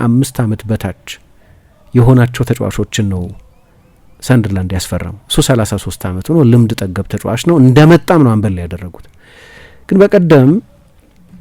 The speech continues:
የአርሰናል ደጋፊዎች ብዙ በትዊተር ላይ ምናምን ተናደውበት፣ እ፣ እንዲህ አይነት የቁጣ መልእክቶች ሲጽፉ ምናምን አይተናል።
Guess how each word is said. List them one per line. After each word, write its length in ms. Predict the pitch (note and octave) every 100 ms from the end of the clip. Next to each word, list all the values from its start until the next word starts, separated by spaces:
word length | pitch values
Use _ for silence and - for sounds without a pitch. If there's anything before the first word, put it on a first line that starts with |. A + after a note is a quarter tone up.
| - _ -
የአርሰናል 460 | A2+ A#2+ C3+ C#3
ደጋፊዎች 340 | B2 B2 B2 -
ብዙ 160 | A#2+ A#2
በትዊተር 800 | A2 A2+ G#2 G#2 G#2+ - A#2+ A#2+
ላይ 120 | A2 A#2+
ምናምን 180 | B2+
ተናደውበት፣ 680 | A#2+ B2 A2+ - G2 G#2 C3+ - - _ - _ _ _ _ _ _ _ _ -
እ፣ 140 | G2+ G2+ G2 F#2+ F#2+ F#2 - -
እንዲህ 220 | A2+ G#2+
አይነት 220 | G#2 G#2 -
የቁጣ 320 | G#2 - - A2
መልእክቶች 460 | G#2+ A2 - -
ሲጽፉ 300 | - - - -
ምናምን 260 | C#3 F3+ A#2
አይተናል። 400 | G2+ F2 F2